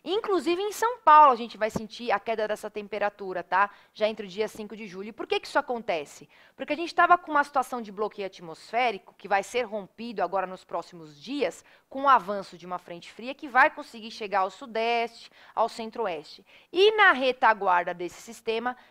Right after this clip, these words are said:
tem massa de ar de origem polar e é justamente por isso que a gente vê a temperatura caindo logo depois que essa frente fria passa. Então vamos esperar que o início de julho promete ser mais frio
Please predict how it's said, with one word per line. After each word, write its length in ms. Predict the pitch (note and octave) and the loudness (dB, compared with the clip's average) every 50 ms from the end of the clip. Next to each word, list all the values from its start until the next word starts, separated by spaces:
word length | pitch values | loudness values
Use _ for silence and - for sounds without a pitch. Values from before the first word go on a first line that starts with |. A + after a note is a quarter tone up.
| _ _ | _ _
tem 160 | - C4 F4+ | -8 -6 -2
massa 360 | D#4+ C4+ A#3+ B3 B3 - C#4+ | 2 4 4 4 4 0 -4
de 120 | B3 A3 C4+ | -2 0 0
ar 100 | A#3+ B3+ | 0 0
de 80 | B3+ | 0
origem 280 | C4+ C4 B3+ A#3+ C#4+ D4+ | -6 -12 -12 -12 -14 -8
polar 400 | - E4+ F4 D4+ A#3+ A3 G#3+ A3 - - - _ | -4 -2 2 4 4 4 2 2 -2 -18 -20 _
e 80 | - C4+ | -4 -4
é 60 | D4 | -4
justamente 500 | C4 C#4 C4 - C4 B3 A#3 A#3 A3+ - | -4 -4 -4 -2 -2 -2 -2 -6 -10 -12
por 200 | - - C#4 B3 | -12 -12 -10 -8
isso 320 | C#4+ E4 D#4+ - - E4 - - _ _ | -6 -6 -6 -8 -10 -14 -14 -16 _ _
que 120 | _ - E4 | _ 0 0
a 40 | D#4+ | 2
gente 300 | B3+ D4+ D4+ - - D#4 | 0 -2 -8 -8 -8 -10
vê 260 | B3 G#3 A#3 B3 A#3+ | -8 -2 0 2 2
a 100 | G#3 A#3 | 2 2
temperatura 840 | - B3 B3 A3+ B3+ B3+ C4 C4 C4 - - B3+ C#4 C#4 C#4+ C#4 - - - _ | 0 -4 -8 -4 0 2 2 2 2 0 -8 -8 -4 -2 -2 -4 -4 -10 -18 _
caindo 460 | - C4 G#3+ A3+ A#3+ C4+ C#4+ C4 C4+ | 2 4 4 4 4 0 -6 -8 -8
logo 720 | B3+ A#3 A#3+ B3 C#4 D#4 F4 F4+ F4+ F4+ F4 E4+ C4+ C#4 D4+ | -6 -6 -2 2 6 8 8 10 10 10 8 8 6 2 0
depois 600 | A#3+ C4+ B3+ - - - A#3+ B3 B3+ B3 - - _ _ _ | 2 2 2 2 0 0 2 2 2 0 -4 -16 _ _ _
que 60 | - A#3+ | -8 -6
essa 180 | A3 - A#3+ | -2 -2 -4
frente 300 | A3 - A3 A3+ A3 - | -4 -4 -8 -8 -8 -10
fria 220 | - - A3+ A3+ A3+ | -10 -6 -4 -4 -2
passa. 480 | A3+ - E3+ D3+ C#3+ - - - - _ _ _ _ _ - | 0 0 0 0 -2 -6 -14 -20 -20 _ _ _ _ _ -18
Então 400 | F3+ F3 E3 - - G#3+ A#3+ B3+ | -18 -18 -8 -2 -2 -2 0 -2
vamos 280 | A3+ B3 B3+ B3 A3 | -2 -4 -4 -6 -8
esperar 600 | A3+ A#3 - - G#3 G3 F#3+ G#3 A3 B3+ C#4+ D4 - - - - _ _ _ _ | -10 -12 -8 -4 0 2 6 8 8 8 8 6 2 -8 -20 -20 _ _ _ _
que 140 | - - | -10 -6
o 40 | B3+ | -6
início 360 | A#3+ A3 A3 D4 E4 - F#4+ | -4 -4 -4 -4 -4 -6 -6
de 140 | C#4+ D4 C4 | -6 -6 -8
julho 300 | F#3 - A#3+ D4 D#4 F4+ | -8 -8 -8 -6 -6 -8
promete 500 | F4+ - F4 F4 D#4 A#3+ A#3 B3+ C#4 - | -6 -4 -2 -2 0 0 0 -2 -2 -4
ser 280 | - - - C4+ C#4 C#4 | -4 -2 0 0 0 0
mais 300 | B3 A3+ G#3+ D4 E4 D#4 | 0 2 2 2 2 0
frio 580 | - - - - G#3+ A3+ C4 C#4 C#4 B3+ G#3+ | -6 -16 -14 -10 -8 -6 -6 -6 -6 -6 -8